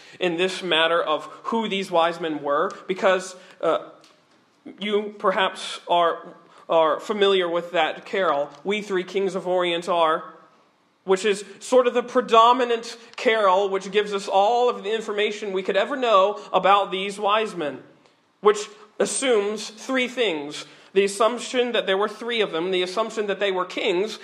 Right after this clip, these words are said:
and the assumption that they were from the Orient, so to speak. And here,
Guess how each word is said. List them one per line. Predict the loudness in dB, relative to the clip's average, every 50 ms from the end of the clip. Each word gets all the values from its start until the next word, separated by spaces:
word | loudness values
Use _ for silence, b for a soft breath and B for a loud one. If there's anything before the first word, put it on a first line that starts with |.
| B B B
and | 0 0
the | 0
assumption | 0 0 0 0 0 0 -2 -6 -4
that | -4 -4 -4 -2
they | -2
were | -2 -2 -4
from | -4 -2 0 0 0 0 -2 -4 -6
the | -6 -6 -2
Orient, | 0 0 0 0 0 -2 -4 -4 -8 -12 -16 -14
so | -10 -8 -6 -6
to | -6
speak. | -8 -12 -12 -12 -14 -14 -16 -20 _ _ _ _ _ _ _ _ _ _ _ _ _ _ _ _ _ _ _ _ -8
And | -8 -6
here, | -2 0 2 4 4 2 2